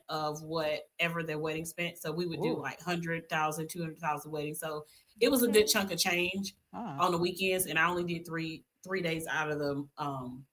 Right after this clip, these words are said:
Speaker 1: out of the week. So it was a good, um, change for me to get into. And so once I worked there, I started, um, really getting into the event industry.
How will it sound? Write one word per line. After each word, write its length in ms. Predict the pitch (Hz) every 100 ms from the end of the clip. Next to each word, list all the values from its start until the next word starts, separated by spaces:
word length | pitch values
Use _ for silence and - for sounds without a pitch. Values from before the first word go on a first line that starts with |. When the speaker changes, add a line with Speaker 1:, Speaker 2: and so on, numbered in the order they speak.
| _ - 175
Speaker 1:
out 120 | 160
of 60 |
the 80 | 147
week. 360 | 151 143 127 -
So 240 | - 143
it 80 | 156
was 160 | 175 170
a 40 |
good, 280 | 165 147 - - _ _ _ _ _
um, 500 | 156 151 127 107 101 - -
change 560 | 202 170 139 143 - _ _ -
for 240 | 180 165
me 160 | 156 151
to 120 | 160
get 160 | 156 156
into. 500 | 151 147 - 135 139 - - -
And 140 | 180
so 220 | 190 190 185
once 340 | 196 294 - -
I 160 | 226
worked 320 | 220 226 214 -
there, 400 | 190 208 208 -
I 100 | 180
started, 500 | 180 - 190 180 175 -
um, 420 | 170 160 156 156
really 260 | 196 247 214
getting 260 | 196 185
into 220 | 185 196
the 160 | 170 147
event 300 | 160 175 170
industry. 640 | 170 175 180 - 180 170 175